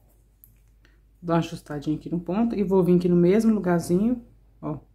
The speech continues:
Vou fazer um ponto baixo relevo, do mesmo jeito da carreira anterior,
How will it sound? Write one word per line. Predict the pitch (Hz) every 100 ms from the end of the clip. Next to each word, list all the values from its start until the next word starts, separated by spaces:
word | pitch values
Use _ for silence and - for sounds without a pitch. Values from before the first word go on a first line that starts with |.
| _ _ _ - _ _
Vou | 170
fazer | 170 160
um | 190
ponto | 180 185 180
baixo | 175 156 160
relevo, | 214 226 165 156
do | -
mesmo | 170 190 277
jeito | 269 247
da | 226
carreira | 226 226
anterior, | 233 233 277 226